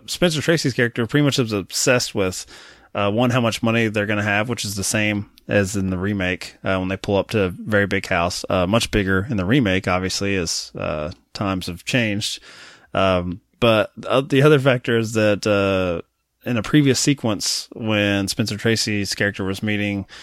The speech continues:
uh, his daughter's fiance, uh, he wouldn't accept a drink, and he started complaining the ride over that they probably are people who don't drink. Like, he's got that, uh, impression, and he gets over there and is <laughs> offered alcohol and, uh, gets, uh, tipsy and falls asleep. I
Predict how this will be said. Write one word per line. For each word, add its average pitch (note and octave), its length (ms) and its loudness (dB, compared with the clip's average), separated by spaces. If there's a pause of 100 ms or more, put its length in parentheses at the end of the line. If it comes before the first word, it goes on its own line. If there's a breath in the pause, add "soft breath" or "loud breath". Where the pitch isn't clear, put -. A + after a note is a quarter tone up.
(440 loud breath)
uh, F2 400 0
his G#2+ 140 -2
daughter's G#2 280 2
fiance, F#2+ 800 0 (360)
uh, F#2+ 300 2
he C3+ 100 0
wouldn't A2+ 200 0
accept A#2 280 0
a G2 60 -4
drink, A#2+ 420 -2 (320)
and A2+ 80 -4
he A2 80 0
started B2+ 220 2
complaining B2+ 340 2
the A#2+ 80 0
ride A#2+ 200 2
over C3 180 2
that A#2 180 0
they G#2 180 2
probably A2 320 0
are G2+ 60 -2
people A#2+ 280 -2
who A2+ 100 0
don't A2+ 200 -2
drink. A2 440 -4 (220)
Like, G#2 140 -2
he's G#2 160 -4
got G#2+ 220 0
that, G#2+ 380 0
uh, G2+ 200 2
impression, A2+ 480 0
and G#2 260 -2
he G#2+ 80 -2
gets G2+ 180 -4
over A2 140 -4
there A#2 120 0
and A2+ 100 -2
is F#2+ 140 -4
<laughs> A2 80 -2
offered A2 240 -4
alcohol A2 480 2
and, G#2 420 -4 (560 loud breath)
uh, G2+ 720 2 (260)
gets, - 400 -2
uh, G#2+ 280 4
tipsy D3+ 320 0
and D#3 140 2
falls D3+ 200 2
asleep. C3+ 380 0
I A2+ 580 2